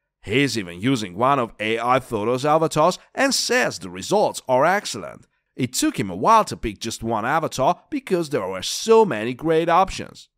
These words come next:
Overall, A I Photos is worth checking out if you're looking for a fun and personalized virtual experience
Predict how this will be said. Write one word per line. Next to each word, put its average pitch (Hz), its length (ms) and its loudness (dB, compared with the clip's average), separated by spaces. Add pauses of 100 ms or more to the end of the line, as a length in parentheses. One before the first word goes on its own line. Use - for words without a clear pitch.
(160)
Overall, 120 540 4
A 143 160 4
I 90 220 -2
Photos 147 500 2
is 147 220 -2
worth 117 420 2
checking 95 400 -8
out 107 300 0
if - 180 -12
you're 208 160 8
looking 95 300 -6
for 190 260 -2
a 135 60 -8
fun 165 340 0
and 220 240 -4
personalized 131 640 -4
virtual 92 400 -8
experience 143 560 -4